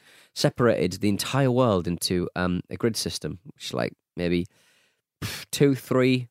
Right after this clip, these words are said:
meters wide. Um, and on every point on the grid, um, instead of coordinates, um, they've got,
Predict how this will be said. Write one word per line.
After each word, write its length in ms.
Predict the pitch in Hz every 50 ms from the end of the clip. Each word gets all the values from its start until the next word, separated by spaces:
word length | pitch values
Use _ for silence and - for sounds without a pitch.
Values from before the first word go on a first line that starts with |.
| _ -
meters 500 | 123 135 131 - - 127 120 - - -
wide. 460 | - 107 123 127 127 135 147 143 - - _ _ _ _ _ _ _ _ - -
Um, 300 | 117 117 117 113 113 - - _ _ _
and 240 | 110 110 110 113 - - _ -
on 120 | 117 127
every 440 | 147 160 147 143 139 135 123 120 - _ _ _ _ _ _ _ _ _ _ _ _ _ _ _ _ _
point 360 | - - 143 131 110 95 - - -
on 140 | - 95 95
the 60 | 98
grid, 440 | 98 110 117 113 82 73 - - - _ _ _ _ _ _ _ -
um, 440 | - 95 95 95 95 95 95 95 - -
instead 280 | - 107 107 - 139 131
of 80 | 120 -
coordinates, 680 | - - 110 117 120 117 98 - 64 - 110 - - _ _ _ _ _ _ _ _ _ _ _ -
um, 360 | - 98 101 98 98 101 98 - _
they've 180 | - 101 101 95
got, 160 | - 113 -